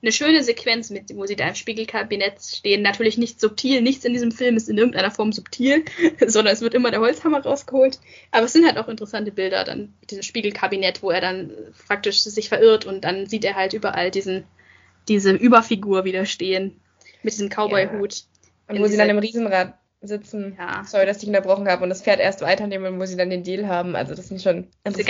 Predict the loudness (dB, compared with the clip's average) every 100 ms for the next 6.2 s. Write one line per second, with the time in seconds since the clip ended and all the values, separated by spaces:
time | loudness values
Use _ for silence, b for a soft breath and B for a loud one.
0 | 0 0 -4 -4 -2 -2 0 0 -2 -6
1 | -4 -4 -6 -8 -8 -14 -14 -14 -14 -12
2 | -14 -12 -10 -8 -10 -10 -12 -10 -10 -6
3 | -8 -6 -8 -6 -6 -6 -6 -8 -12 _
4 | 2 2 4 2 2 -2 -4 -6 -8 -10
5 | -16 _ _ _ -4 -2 -2 -4 -8 -8
6 | -10